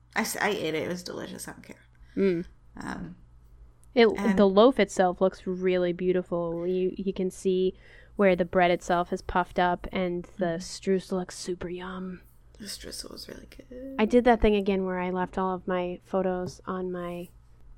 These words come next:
Speaker 1: You sent, were the, the pictures that you sent me earlier, were those?
Speaker 2: Those were just from the ends.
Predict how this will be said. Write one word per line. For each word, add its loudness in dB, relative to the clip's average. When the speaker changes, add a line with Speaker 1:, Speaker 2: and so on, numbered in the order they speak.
Speaker 1:
You -12
sent, -8
were -6
the, -6
the -4
pictures -8
that -6
you -6
sent -10
me -8
earlier, -8
were -6
those? -8
Speaker 2:
Those 8
were 6
just 0
from 2
the 2
ends. 0